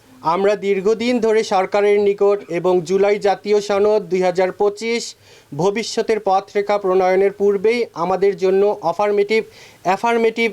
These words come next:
অ্যাকশন প্রয়োগের দাবি জানিয়ে আসছি। অ্যাফার্মেটিভ অ্যাকশন হলো এমন একটি রাষ্ট্রীয় উদ্যোগ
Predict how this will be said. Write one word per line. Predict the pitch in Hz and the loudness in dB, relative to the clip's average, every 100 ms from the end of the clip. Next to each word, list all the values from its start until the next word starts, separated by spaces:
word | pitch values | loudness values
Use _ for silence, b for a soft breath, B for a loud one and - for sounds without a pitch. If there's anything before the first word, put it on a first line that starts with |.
| - | -2
অ্যাকশন | 170 185 - 202 202 202 | -2 -2 -2 0 0 0
প্রয়োগের | 190 185 180 190 185 | -2 -2 0 0 0
দাবি | 151 165 190 | -2 -2 -2
জানিয়ে | 165 156 165 175 180 | -2 0 2 2 0
আসছি। | 151 165 - - 104 92 - - - - _ B B B B B - | -2 -6 -8 -12 -12 -14 -20 -20 -20 -20 _ B B B B B -4
অ্যাফার্মেটিভ | 180 190 240 240 240 233 | -4 0 0 0 0 0
অ্যাকশন | 214 - 233 | -2 -2 -2
হলো | 220 226 233 | 0 0 -2
এমন | 175 196 226 | -2 0 0
একটি | 226 240 | -2 -2
রাষ্ট্রীয় | 208 185 - - 214 | 0 0 -2 -4 0
উদ্যোগ | 226 202 185 180 175 196 | 2 2 0 0 0 -2